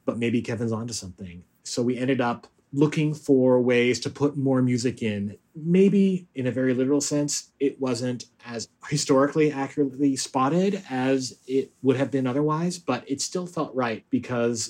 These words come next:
the music itself was very much of the time period. And I really don't think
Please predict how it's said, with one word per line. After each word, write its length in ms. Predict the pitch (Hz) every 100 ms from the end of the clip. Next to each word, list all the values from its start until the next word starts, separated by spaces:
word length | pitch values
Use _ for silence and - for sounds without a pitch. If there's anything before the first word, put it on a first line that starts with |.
| 123
the 100 | 120
music 640 | 120 147 185 123 120 131
itself 640 | 135 - 127 110 113 - _ _ _
was 160 | 139 110
very 280 | 104 131 123
much 160 | 117
of 80 | 113
the 60 | 110
time 260 | 120 113
period. 480 | 107 107 101 104 107 _ _ _ _
And 460 | 113 113 110 107 101 - _ -
I 420 | 113 113 113 95 _
really 340 | 131 147 190 165
don't 220 | 131 113
think 360 | - 117 110